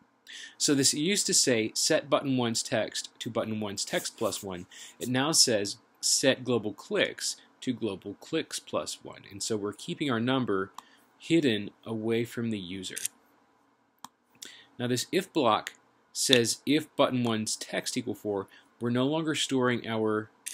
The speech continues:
count in button one's text, we're storing it in the click variable. So we use a getter, and we say if clicks is equal to four, then set the button to false. So one more go at this, and we'll see what happens.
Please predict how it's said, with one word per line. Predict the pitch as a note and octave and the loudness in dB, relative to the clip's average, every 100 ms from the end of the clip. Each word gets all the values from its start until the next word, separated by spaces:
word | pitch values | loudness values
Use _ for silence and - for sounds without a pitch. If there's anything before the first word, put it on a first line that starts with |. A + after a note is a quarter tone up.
| - | -6
count | - A#2+ G2+ | -2 -2 -2
in | A2+ | -4
button | G#2+ G2+ A2 | -2 -2 -2
one's | G#2 G#2 | -4 -6
text, | - C#3 - - | 0 0 0 -6
we're | A2+ | -4
storing | - - A2+ A2 | -4 -2 -2 -2
it | G#2+ - | -4 -6
in | G#2 G#2 G#2 A2 - | -6 -4 -4 -6 -8
the | A2+ | -10
click | - B2+ A#2+ | -6 -8 -6
variable. | G#2 G2+ F#2+ D2+ _ _ _ _ - _ _ _ _ _ _ _ - | -6 -6 -6 -12 _ _ _ _ -20 _ _ _ _ _ _ _ -18
So | - - | -12 -6
we | A2+ | -4
use | A2+ | -4
a | |
getter, | C3+ A2 G2+ C#3+ - _ _ - - _ _ _ _ _ _ - _ _ | 0 0 0 -6 -10 _ _ -20 -20 _ _ _ _ _ _ -20 _ _
and | A#2 A2+ | -4 -2
we | |
say | A#2 A2+ G#2+ _ | 0 -2 -4 _
if | C3+ C3 - _ | 0 0 -2 _
clicks | - B3+ C#4 - - - | -10 -2 0 0 -2 -4
is | B2+ A2+ | -2 -2
equal | A#2 A2+ | -4 -6
to | G#2 | -6
four, | A2+ G2+ G2+ | -4 -4 -2
then | A2+ | -2
set | G#2 A2 | -2 -4
the | - | -4
button | G2+ G2 | -6 -6
to | F#2 | -10
false. | - - - - _ _ _ - - _ | -10 -10 -12 -14 _ _ _ -20 -20 _
So | - - C#3 B2+ | -10 -4 2 2
one | A#2 A#2+ D#3 | 2 0 -2
more | D#3+ D#3+ | -2 -2
go | C3+ C3 | 2 2
at | A#2 | 2
this, | G#2+ G#2 | -2 -4
and | A2+ | -6
we'll | G#2 | -6
see | G#2 | -4
what | F#2+ | -6
happens. | G2 - - - | -8 -14 -16 -16